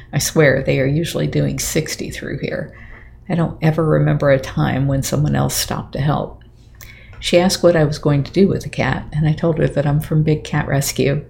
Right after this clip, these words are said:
and that I'd see to it that he was cremated with our other beloved cats who pass on. She noticed that he looked like he'd just been hit,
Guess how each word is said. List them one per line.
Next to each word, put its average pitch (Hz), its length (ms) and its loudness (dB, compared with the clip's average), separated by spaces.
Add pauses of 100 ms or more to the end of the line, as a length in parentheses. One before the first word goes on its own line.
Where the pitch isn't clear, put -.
(120)
and 160 100 2
that 160 80 2
I'd 160 180 0
see - 200 -2
to 143 220 0
it 135 180 0
that - 120 -4
he 160 120 0
was 151 180 0
cremated 139 680 0
with 156 140 -2
our 143 220 0
other 147 240 0
beloved 143 520 -2
cats - 420 -6
who 151 100 -6
pass 139 400 -4
on. - 360 -2 (600)
She - 180 -2
noticed 147 540 2
that - 160 -2
he 151 100 -2
looked 151 300 -2
like 123 160 -2
he'd 139 220 -4
just 151 300 -2
been 127 200 2
hit, 139 400 0